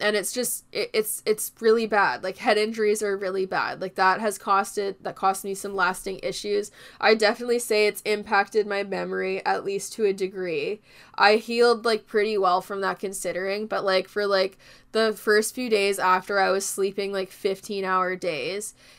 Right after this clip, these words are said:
and, like, I couldn't read because it would be too blurry, and, um, I was just not feeling well. Like, I felt like shit, and I was so tired all the time. Like, I was sleeping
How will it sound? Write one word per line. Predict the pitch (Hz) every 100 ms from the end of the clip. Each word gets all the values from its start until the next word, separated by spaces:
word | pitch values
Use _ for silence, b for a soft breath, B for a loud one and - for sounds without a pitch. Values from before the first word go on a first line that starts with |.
| _
and, | - 208 208 208
like, | 202 202 190
I | 190 208
couldn't | - 214 208 196
read | 190 202 190 185 190
because | 202 - 208 190
it | 202
would | 196 190
be | 190
too | 196 220 202
blurry, | 190 185 185 185 196 -
and, | 202 190 185 185 185 - b b _
um, | 190 196 196 196 190 _ _ -
I | 208
was | 208 208 -
just | 208
not | 208 190 190 -
feeling | 190 202 262 233
well. | 180 117
Like, | 160 180
I | 190
felt | - 196 -
like | 190
shit, | - - 202
and | 190
I | 196
was | 196 202
so | - - - 202 202 202
tired | - 196 185 180 165
all | 139
the | 143
time. | - - -
Like, | -
I | 185
was | 190 185
sleeping | - 214 208 196 196